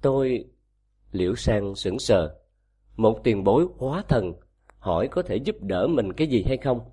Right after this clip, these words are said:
Đây chính là kỳ ngộ lớn. Nếu có tu sĩ hóa thần trợ giúp, thì mình cần gì phải đi ra ngoài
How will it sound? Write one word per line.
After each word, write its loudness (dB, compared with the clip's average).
Đây 0
chính 0
là 0
kỳ 2
ngộ 0
lớn. 4
Nếu 4
có 2
tu -2
sĩ -4
hóa 0
thần -4
trợ 2
giúp, 6
thì 4
mình 0
cần 2
gì 0
phải -2
đi 0
ra 8
ngoài 2